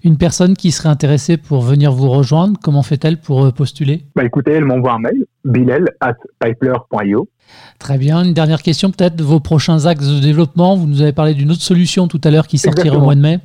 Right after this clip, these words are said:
Speaker 2: Exactement. Qui s'appelle outsourcing. Alors, il s'agit tout simplement de, de, de, d'une solution qui vous permettra de générer, en fait, vous, en tant que recruteur, vous allez, euh, avoir un accès, vous, vous allez, euh, remplir votre fiche de poste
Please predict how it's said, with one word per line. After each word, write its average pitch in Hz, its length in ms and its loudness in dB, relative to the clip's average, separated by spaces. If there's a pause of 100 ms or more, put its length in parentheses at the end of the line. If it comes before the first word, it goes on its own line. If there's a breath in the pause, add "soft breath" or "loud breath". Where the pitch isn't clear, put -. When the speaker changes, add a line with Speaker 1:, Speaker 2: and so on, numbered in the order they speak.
(140)
Speaker 2:
Exactement. 143 580 -2 (320)
Qui 120 160 -2
s'appelle 135 480 -2 (100)
outsourcing. 139 600 -2
Alors, 104 340 -4
il 123 200 -4
s'agit 131 400 -2 (120)
tout 170 200 -6
simplement 135 500 -4 (300)
de, 120 240 0
de, 110 160 -2
de, 101 220 -4
d'une 107 320 -10 (180)
solution 131 600 -4
qui - 120 -8
vous 113 140 -4
permettra 110 500 -6
de 120 120 -2
générer, 113 480 -2
en 117 140 -8
fait, 135 140 -4 (380)
vous, 135 280 -2
en 113 120 -4
tant 123 140 -4
que 117 100 -6
recruteur, 110 520 -4
vous 120 180 -4
allez, 98 200 -4
euh, - 380 -8
avoir 110 300 -4
un 92 100 -8
accès, 180 320 -4 (320 loud breath)
vous, 135 180 0 (240)
vous 120 160 -2
allez, 120 200 -2
euh, 113 240 -2 (440)
remplir 135 380 -4
votre 117 320 -6
fiche 113 100 -10
de 139 140 -4
poste 269 220 -4